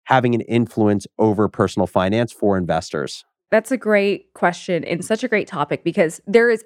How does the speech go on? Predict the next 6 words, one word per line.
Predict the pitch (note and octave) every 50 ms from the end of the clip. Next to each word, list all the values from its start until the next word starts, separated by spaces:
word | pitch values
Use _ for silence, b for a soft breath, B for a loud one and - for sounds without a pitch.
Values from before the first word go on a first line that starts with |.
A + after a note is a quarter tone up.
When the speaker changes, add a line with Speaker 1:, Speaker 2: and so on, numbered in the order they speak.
| _ -
Speaker 2:
absolutely | A3 A3+ A#3+ A#3 - B3 A#3 G#3 A3 G#3+ E3+ F#3+ G#3+ G3+
an | G3+ F#3+
intersection | - - F#3 F3 F3 F3 - F3+ E3+ - - F#3 E3 F#3 F#3 F3 b b b b b -
between | G#3+ G#3+ - - - - G3 G#3 G3 F3+ F3 F3 F3+ F#3 F3+ - - _ -
those | - F#3+ F3 E3+ E3+ F3 - -
two. | - - - G3+ E3 E3 F3 B3+ E4